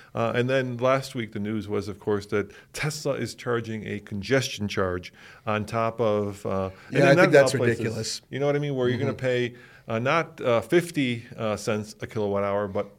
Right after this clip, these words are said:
Speaker 1: a dollar fifty a kilowatt hour, basically tripling the cost if you charge beyond ninety percent. Not in
Speaker 2: Mm-hmm.
Speaker 1: all places, but in some places. Um,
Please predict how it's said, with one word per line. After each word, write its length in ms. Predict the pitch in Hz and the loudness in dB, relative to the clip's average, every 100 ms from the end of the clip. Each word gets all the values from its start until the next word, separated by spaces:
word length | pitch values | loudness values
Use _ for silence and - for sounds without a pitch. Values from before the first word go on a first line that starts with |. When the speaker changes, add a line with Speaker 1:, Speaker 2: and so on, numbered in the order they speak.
| _ _ 113 | _ _ -8
Speaker 1:
a 40 | |
dollar 420 | 104 120 131 117 | 0 2 4 2
fifty 460 | 95 104 - 101 98 - | 0 -10 -10 -12 -12 -14
a 60 | |
kilowatt 460 | - 104 95 92 92 | -10 -6 -4 -4 -4
hour, 140 | 92 | -6
basically 540 | 98 127 127 143 131 113 | -2 -2 -2 -4 -6 -8
tripling 760 | - - 147 156 135 123 123 - - - | -6 -4 -2 0 -2 -2 -6 -12 -20 -12
the 80 | 110 | -8
cost 480 | - 120 107 92 - | 0 2 2 -2 -8
if 160 | - | -6
you 100 | 117 | -6
charge 340 | - 113 110 95 | -2 0 0 -2
beyond 240 | 110 107 | -6 -4
ninety 240 | 104 98 98 | -4 -4 -6
percent. 440 | 101 - 104 98 - | -10 -10 -10 -12 -6
Not 200 | 127 120 | -2 0
in 60 | 151 | 2
Speaker 2:
Mm-hmm. 40 | |
Speaker 1:
all 100 | 123 | 0
places, 320 | 123 117 - 107 | 0 -2 -2 -2
but 120 | 113 | 0
in 100 | 107 | 0
some 200 | - 110 | -2 -2
places. 440 | - 120 95 92 - - - - - | -2 -4 -6 -14 -16 -20 -20 -18 -2
Um, 380 | 117 113 110 | 0 2 0